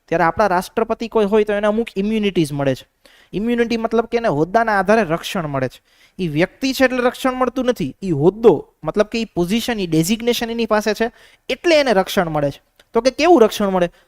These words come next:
તો કે અનુચ્છેદ ત્રણસો ને એકસઠ મુજબ તમે રાષ્ટ્રપતિ વિરુદ્ધ કોઈ પણ પ્રકારની જે છે એ ફોજદારી કાર્યવાહી શરૂ કરી શકો નહીં. ફોજદારી મતલબ કે ક્રિમિનલ એક્ટિવિટીઝ.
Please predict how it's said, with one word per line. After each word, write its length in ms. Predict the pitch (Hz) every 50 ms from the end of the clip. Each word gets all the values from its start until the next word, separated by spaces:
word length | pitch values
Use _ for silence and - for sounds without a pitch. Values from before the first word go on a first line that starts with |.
| _
તો 80 | - 214
કે 80 | 240
અનુચ્છેદ 300 | 240 233 247 262 - 277
ત્રણસો 400 | 262 - 240 233 240 247 - 262
ને 120 | 262 247 240
એકસઠ 340 | 233 - - 262 254 - 240
મુજબ 260 | 247 254 233 226 180 - _ _
તમે 200 | - 214 240 226
રાષ્ટ્રપતિ 680 | 175 165 165 202 196 - - 247 247 - 240 254 226
વિરુદ્ધ 320 | 208 214 233 240 220 - 226
કોઈ 240 | - - 208 226
પણ 120 | 247 247 240
પ્રકારની 560 | 220 226 220 - 226 220 220 214 214 233 226
જે 120 | 214 226
છે 260 | 214 - 247 226 196 - _ _ _ _
એ 60 | - 185
ફોજદારી 580 | - - 196 208 220 202 214 240 240 233 233
કાર્યવાહી 540 | 220 - 202 196 214 220 214 208 202 214 214
શરૂ 280 | 196 - 185 175 190 190
કરી 220 | - 170 160 160
શકો 400 | 156 - 143 - 202 165 175 185 156
નહીં. 220 | 156 143 127 131 -
ફોજદારી 380 | - 180 196 190 196 220 220 214
મતલબ 240 | 202 214 - 214 208
કે 100 | 208 214
ક્રિમિનલ 440 | - - 208 214 214 202 185 160 151
એક્ટિવિટીઝ. 540 | 143 - - 135 120 123 - 120 117 -